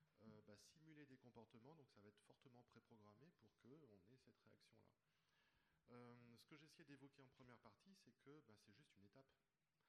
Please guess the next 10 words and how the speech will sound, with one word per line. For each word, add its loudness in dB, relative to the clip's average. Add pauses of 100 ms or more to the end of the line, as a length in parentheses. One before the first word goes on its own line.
(200)
C'est-à-dire 4
qu'aujourd'hui, 6
il 0
se 0
passe -2
quand -2
même 0
des -2
choses, 0 (220)
euh, 0